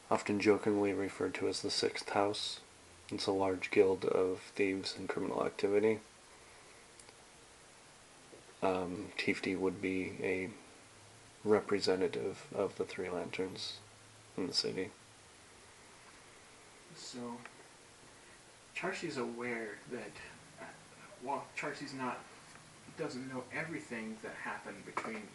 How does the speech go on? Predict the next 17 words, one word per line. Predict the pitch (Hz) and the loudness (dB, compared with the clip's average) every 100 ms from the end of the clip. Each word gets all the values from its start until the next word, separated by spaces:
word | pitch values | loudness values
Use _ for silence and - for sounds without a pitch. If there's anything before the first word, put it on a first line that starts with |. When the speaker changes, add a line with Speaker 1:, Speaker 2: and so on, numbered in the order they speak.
| - - - - - | -18 -20 -18 -18 -14
Speaker 2:
Teefty | - 110 - 117 110 117 | -12 -12 -10 -10 -10 -12
and | 120 107 104 110 - | -12 -12 -12 -12 -10
Apslar. | - - 113 110 - | -10 -8 -8 -8 -8
Charcy | - 120 - 120 113 | -8 -8 -10 -10 -8
knows | 110 104 104 | -8 -8 -8
that | 110 - - - - - - | -10 -10 -14 -18 -20 -20 -12
Apslar | 123 - - 117 101 - | -8 -8 -8 -10 -10 -8
did | 123 110 | -8 -4
go | 113 | -4
to | 110 | -4
see | - - - - - | -6 -8 -10 -14 -14
Teefty | - - - - - | -14 -12 -14 -16 -14
because | - 110 113 104 - - - - - | -12 -10 -8 -6 -8 -10 -14 -20 -14
she | - 127 113 110 - - - - - - | -10 -6 -6 -6 -10 -16 -20 -20 -18 -10
told | 143 135 117 110 - - - - - | -4 -2 -2 -6 -10 -18 -20 -14 -6
Charcy | 120 110 110 | -6 -6 -8
specifically | 113 110 135 123 113 - 104 101 | -10 -8 -6 -6 -8 -8 -8 -10